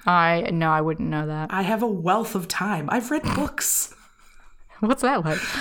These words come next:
Speaker 2: I know. I haven't read a book in years because I've just,
Speaker 1: Oh.
Speaker 2: like, literally since twenty sixteen, 'cause I've just been on this outrage treadmill. So anyway,
Speaker 1: Mm,
Speaker 2: speaking
Speaker 1: mm-hmm,
Speaker 2: of
Speaker 1: mm-hmm.
Speaker 2: outrage, this story's gonna get you mad.
Speaker 1: Oh, no. <laughs>
Speaker 2: The Bally Hotel is up and operating today,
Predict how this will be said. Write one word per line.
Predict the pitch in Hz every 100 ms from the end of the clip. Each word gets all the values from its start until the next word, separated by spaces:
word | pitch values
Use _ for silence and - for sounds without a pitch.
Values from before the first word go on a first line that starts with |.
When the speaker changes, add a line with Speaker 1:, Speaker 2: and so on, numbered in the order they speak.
| 247
Speaker 2:
I | 240
know. | 349
I | 302
haven't | 226 294
read | 262 262
a |
book | 240 240
in | 208
years | 269 381 220
because | 208 214
I've | 208 175
just, | 214 175
Speaker 1:
Oh. |
Speaker 2:
like, | 214 202
literally | 226 349 262 202
since | 202 190
twenty | 214 208
sixteen, | 208 208 - 302 196
'cause | 175
I've | 180
just | 175 202
been | 196 175 175 175 - - - - - -
on | - 190
this | 196 196
outrage | 139 202 226 214 -
treadmill. | - 220 208 160 151
So | - 285 277 277 - - - - 523
anyway, | 254 196 202
Speaker 1:
Mm, |
Speaker 2:
speaking | 196 202 190 254
Speaker 1:
mm-hmm, | -
Speaker 2:
of |
Speaker 1:
mm-hmm. | 180 185
Speaker 2:
outrage, | 196 196 -
this | 294 302
story's | 277 240 214
gonna | 202 185
get | 170 175
you |
mad. | 147 107 - - - _ _
Speaker 1:
Oh, | - 180
no. | 110 156 -
<laughs> | - - - - - - -
Speaker 2:
The | 247
Bally | 311 359 392
Hotel | 294 262 233 220 220
is | 196 -
up | 233
and | 233
operating | 196 185 196 190 196
today, | 202 170 160 175